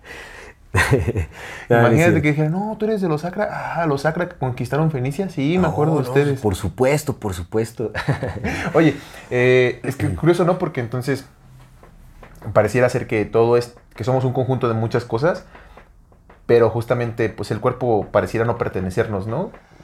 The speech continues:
Speaker 2: Como en esta, mm, concepción que se tiene de que justamente el cuerpo no nos pertenece y que no somos cuerpo, ni somos, eh, físicos, solamente somos esa conciencia que anima todo esto, ¿no? Pero, pues, es un conjunto de otras cosas que no son nuestras.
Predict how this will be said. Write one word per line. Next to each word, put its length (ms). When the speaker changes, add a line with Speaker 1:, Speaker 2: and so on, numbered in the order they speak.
Speaker 2:
Como 500
en 140
esta, 600
mm, 260
concepción 500
que 100
se 100
tiene 300
de 80
que 80
justamente 500
el 80
cuerpo 280
no 100
nos 140
pertenece 500
y 40
que 120
no 120
somos 260
cuerpo, 400
ni 340
somos, 960
eh, 460
físicos, 500
solamente 460
somos 240
esa 200
conciencia 720
que 120
anima 400
todo 240
esto, 280
¿no? 220
Pero, 160
pues, 100
es 160
un 100
conjunto 380
de 60
otras 240
cosas 280
que 120
no 100
son 160
nuestras. 460